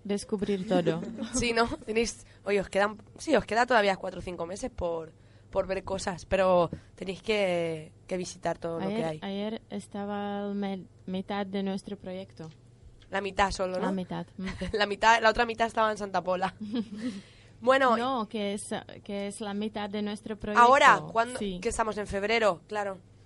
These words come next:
Speaker 2: Que os quedan cuatro meses y medio, más o
Speaker 1: Ujú.
Speaker 2: menos.
Speaker 1: Sí.
Speaker 2: Os queda ya poquito, ya verás cómo se va a pasar de rápido. Cuando os deis cuenta, se os ha pasado el tiempo.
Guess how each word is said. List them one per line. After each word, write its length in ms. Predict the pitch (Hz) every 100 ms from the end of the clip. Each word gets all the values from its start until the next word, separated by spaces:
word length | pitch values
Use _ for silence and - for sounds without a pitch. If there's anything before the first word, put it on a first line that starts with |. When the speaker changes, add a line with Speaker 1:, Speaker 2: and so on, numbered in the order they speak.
| -
Speaker 2:
Que 100 | -
os 40 | 208
quedan 240 | 226 185
cuatro 280 | 202 208 214
meses 480 | 208 208 214 214 208
y 40 |
medio, 340 | 202 240 214 180
más 140 | 190
o 40 | 202
Speaker 1:
Ujú. 80 | 226
Speaker 2:
menos. 300 | 220 - - - -
Speaker 1:
Sí. 200 | - 208 - - - _ - -
Speaker 2:
Os 100 | 185
queda 180 | 208 214
ya 100 | 226
poquito, 320 | 196 202 196
ya 80 | 190
verás 180 | 196 202
cómo 180 | 208 202
se 80 |
va 80 | 190
a 20 |
pasar 260 | 175 170 175
de 60 | 165
rápido. 380 | 165 170 170 160 - - - - -
Cuando 220 | 202 202
os 60 | 202
deis 140 | 240
cuenta, 480 | - 311 311 330 370 - - - - -
se 120 | -
os 60 | 202
ha 80 | 208
pasado 300 | 190 185 175
el 60 |
tiempo. 380 | 170 165 156 156